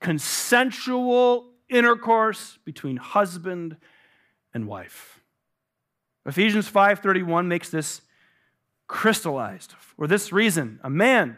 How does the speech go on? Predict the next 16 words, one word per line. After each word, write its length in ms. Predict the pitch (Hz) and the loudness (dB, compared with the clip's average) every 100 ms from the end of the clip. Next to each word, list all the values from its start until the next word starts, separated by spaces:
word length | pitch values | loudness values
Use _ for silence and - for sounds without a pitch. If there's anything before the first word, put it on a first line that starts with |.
| 151 | -10
will 120 | 147 | -4
leave 200 | 190 220 | 0 0
his 160 | 220 | -2
father 480 | - 214 220 214 208 180 | 2 4 4 2 -4 -4
and 140 | 170 | 2
mother 340 | 214 220 202 196 | 2 2 -2 -4
and 100 | 180 | -6
be 80 | 175 | -4
united 360 | 180 208 208 | 2 2 2
to 100 | - | 0
his," 260 | 220 208 - | 2 2 2
say 280 | 277 285 311 | 6 8 8
it, 80 | - - _ _ _ _ _ _ _ _ _ _ _ _ _ _ _ _ _ _ _ _ _ _ _ | 4 -10 _ _ _ _ _ _ _ _ _ _ _ _ _ _ _ _ _ _ _ _ _ _ _
"and 120 | 135 131 | -6 -4
the 40 | |
two 440 | 131 247 285 202 | 0 4 4 4